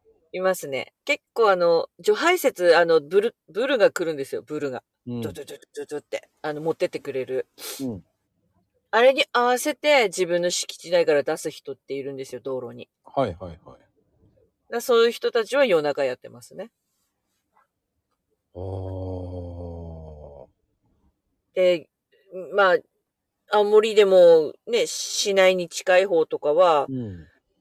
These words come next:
Speaker 1: 結構住宅地って密集してるじゃないですか、
Speaker 2: はいはいはい。
Speaker 1: お家が。するとね、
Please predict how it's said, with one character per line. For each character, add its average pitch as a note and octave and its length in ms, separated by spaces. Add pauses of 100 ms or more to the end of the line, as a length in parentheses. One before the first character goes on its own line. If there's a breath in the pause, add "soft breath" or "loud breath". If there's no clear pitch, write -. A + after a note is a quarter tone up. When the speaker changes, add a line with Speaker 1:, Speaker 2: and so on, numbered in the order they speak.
(120)
Speaker 1:
結 C#4 200
構 G3+ 140
住 F#3+ 260
宅 A3 360
地 - 180
っ D#3+ 40
て D3+ 260
密 F3+ 200
集 C#4+ 220
し - 160
て C#4 80
る G3+ 100
じ D#3 80
ゃ D3 60
な C#3+ 100
い C3+ 80
で B2+ 80
す - 100
か、 - 200 (180)
Speaker 2:
は C#3+ 120
い - 20
は G#2 40
い - 0
は - 0
い。 - 0
Speaker 1:
お - 20
家 A2 160
が。 C#3 200 (1300)
す - 100
る G#3+ 100
と G3+ 140
ね、 A3+ 220